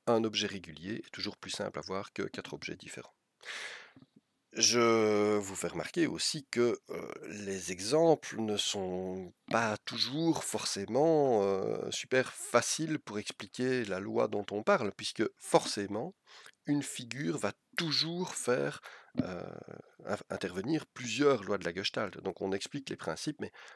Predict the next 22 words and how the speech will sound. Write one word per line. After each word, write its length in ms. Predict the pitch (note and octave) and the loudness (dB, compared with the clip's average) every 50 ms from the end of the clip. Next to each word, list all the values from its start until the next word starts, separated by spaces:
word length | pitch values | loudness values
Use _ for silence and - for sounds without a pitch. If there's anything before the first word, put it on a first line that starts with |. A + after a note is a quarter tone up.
| - _ _ | -20 _ _
bien 200 | F#2+ A2 A2+ A2 | 2 4 4 6
entendu, 380 | G#2+ G#2 - F2+ F2+ F2+ - - | 4 4 2 0 -2 -2 -4 -8
une 120 | - G2+ F#2 | -8 -4 -4
information 480 | E2+ - - E2+ E2+ E2 - - F2 | -4 -4 -4 -6 -8 -6 -6 -8 -8
visuelle, 420 | D#2+ D#2 C#2+ - - A2 B2 C#3 D3 - | -10 -12 -12 -10 -6 -6 -6 -6 -6 -8
elle 100 | F2 E2 | -8 -8
est 80 | D#2+ - | -8 -8
toujours 300 | - G#2+ F#2 E2+ - E2+ | -8 -8 -8 -8 -8 -10
multiple, 360 | D#2+ - - - - - - - | -12 -12 -12 -12 -12 -12 -12 -12
elle 140 | - E2 | -12 -12
est 60 | D2+ - | -12 -12
toujours 280 | - - - A#2 A#2 | -10 -8 -8 -8 -6
sujette 340 | - - E2+ D#2+ F2+ F#2 - | -8 -6 -4 -4 -4 -4 -4
à 60 | - | -6
interprétation. 640 | C#2+ - - - - - - - - - - - - _ _ _ _ - - - - - - - _ _ _ - - _ _ _ - - - _ _ | -8 -10 -12 -12 -12 -14 -14 -12 -10 -10 -10 -12 -14 _ _ _ _ -16 -16 -16 -18 -20 -20 -20 _ _ _ -20 -20 _ _ _ -20 -20 -20 _ _
La 100 | - B2 | 8 10
loi 140 | C#3+ F3 F3 | 10 10 10
de 80 | D#3 | 8
la 100 | D3+ C3+ | 8 6
clôture, 420 | C3 - A#2+ A#2 - - G3+ A3 - | 4 4 0 -2 0 0 0 2 2
en 60 | G#2+ | 4
fait, 240 | - - F#3+ G3 | 4 4 4 4